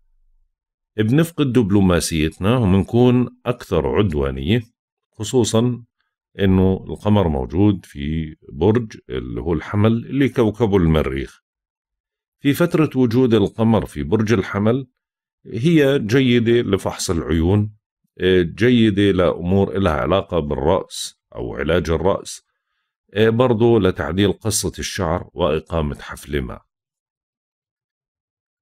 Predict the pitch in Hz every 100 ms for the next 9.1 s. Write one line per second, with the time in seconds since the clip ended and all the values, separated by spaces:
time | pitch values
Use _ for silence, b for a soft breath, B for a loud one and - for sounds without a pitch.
0 | - 123 165 160 151 160 - 113 127 147
1 | 131 120 123 120 110 120 120 123 123 85
2 | 92 95 104 107 117 117 - - 69 71
3 | 67 - 85 85 - 92 - 82 104 107
4 | 95 90 - 107 117 - - 110 104 123
5 | 120 113 113 - 127 85 - - - _
6 | 69 101 113 110 _ _ _ _ _ _
7 | 82 78 147 104 92 80 67 73 73 101
8 | 107 78 71 90 85 76 65 67 64 69
9 | 64